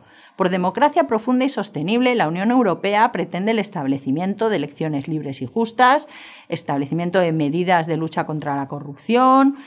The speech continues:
la independencia judicial, el control democrático de las Fuerzas Armadas en los países que se incorporan a la pep y el establecimiento de la libertad de expresión, reunión y asociación. El desarrollo económico integrado,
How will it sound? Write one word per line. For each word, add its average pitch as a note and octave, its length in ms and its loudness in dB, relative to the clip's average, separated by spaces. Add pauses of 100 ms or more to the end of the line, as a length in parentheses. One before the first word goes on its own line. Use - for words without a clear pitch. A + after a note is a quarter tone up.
(160)
la C#3+ 60 -4
independencia C3+ 640 2
judicial, G3+ 800 2
el E3 120 -6
control F3 360 0
democrático E3+ 640 -2
de C3+ 80 -6
las C3 160 -6
Fuerzas D3+ 360 -6
Armadas C#3+ 460 -2
en D3 100 -6
los B2+ 140 -6
países D3 500 -4
que - 100 -14
se C#3+ 100 -8
incorporan C3+ 500 -4
a C#3 80 -4
la D#3+ 160 -2
pep C4 300 2 (280)
y C#4+ 300 2 (460)
el F3 140 -4
establecimiento D#3 760 -2
de A3+ 100 2
la D3+ 140 0
libertad C#3+ 360 -2
de C#3 60 -4
expresión, G#3 580 0
reunión E3 800 -2
y A3 300 -2
asociación. C3+ 840 -4 (480)
El F#3+ 140 0
desarrollo G#3+ 420 2
económico G3 920 0
integrado, G3 840 0